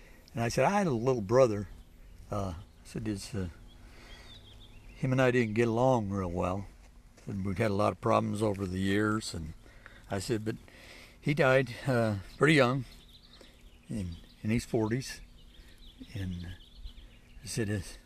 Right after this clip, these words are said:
he was born on, uh, October fifth." And he, again, he pulled over and stopped. He said, "How much younger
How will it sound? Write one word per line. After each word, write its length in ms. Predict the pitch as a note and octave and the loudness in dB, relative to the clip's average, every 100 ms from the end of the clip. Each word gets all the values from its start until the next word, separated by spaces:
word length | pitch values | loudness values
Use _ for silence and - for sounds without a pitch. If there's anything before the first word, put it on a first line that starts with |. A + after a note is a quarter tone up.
| - - - - - - - - - - | -20 -20 -20 -20 -20 -20 -20 -20 -20 -12
he 100 | - | -4
was 80 | C3 | 0
born 260 | B2 D3 D3+ | 4 4 6
on, 220 | B2 A#2+ | 4 2
uh, 80 | G2 - - - - - - - - - - - - | -2 -6 -10 -10 -12 -14 -14 -14 -18 -18 -16 -12 -6
October 420 | - - C#3+ B2 | -4 0 2 2
fifth." 580 | F2 D#3+ A2 - - - - - - - - - - - - - - - - - - | 2 2 2 0 -8 -6 -4 -6 -8 -14 -14 -10 -8 -6 -8 -10 -8 -8 -8 -8 -8
And 240 | - G#2 | -6 -4
he, 120 | G#2 - - - - - - - - - - | -4 -6 -12 -16 -16 -18 -16 -18 -16 -14 -8
again, 360 | G#2 G#2+ A2 | -4 -2 0
he 100 | A2 | -2
pulled 260 | - B2+ B2 | 0 2 2
over 240 | A#2 G#2+ | 2 0
and 120 | G2 | -6
stopped. 380 | - B2 A#2 - - - - - | -4 0 0 -2 -10 -14 -14 -10
He 100 | G2 | -6
said, 280 | - G#2+ - - - | -4 -6 -8 -12 -4
"How 120 | D#3+ | 0
much 260 | E3 - | 0 -2
younger 400 | D#3 D3+ C3+ F#2+ | -2 0 0 -2